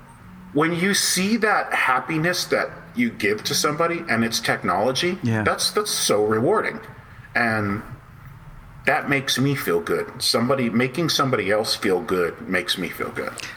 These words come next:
Speaker 2: Well, then you, you are in the right role, sir, as a director of open source. <laughs>
Speaker 1: <laughs> I'm,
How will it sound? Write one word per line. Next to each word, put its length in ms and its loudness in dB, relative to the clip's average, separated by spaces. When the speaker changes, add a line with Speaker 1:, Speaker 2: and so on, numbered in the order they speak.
Speaker 2:
Well, 100 4
then 220 2
you, 280 2
you 200 0
are 120 2
in 140 2
the 100 2
right 240 2
role, 300 -2
sir, 460 0
as 460 -2
a 280 0
director 540 -2
of 160 -2
open 320 -2
source. 600 -2
<laughs> 40 -20
Speaker 1:
<laughs> 340 -2
I'm, 220 2